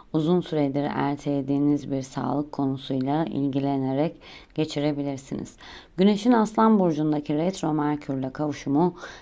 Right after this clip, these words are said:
bilinçaltınızda sakladığınız korkuları ya da içsel kararsızlıkları yüzeye çıkartabilir. Bu dolunay size sağlığınızda, düzeninizde ve hizmet anlayışınıza dair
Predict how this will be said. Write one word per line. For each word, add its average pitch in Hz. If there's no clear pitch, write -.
bilinçaltınızda 151
sakladığınız 139
korkuları 147
ya 165
da 143
içsel 160
kararsızlıkları 139
yüzeye 139
çıkartabilir. 139
Bu 202
dolunay 220
size 143
sağlığınızda, 143
düzeninizde 139
ve 139
hizmet 143
anlayışınıza 131
dair 131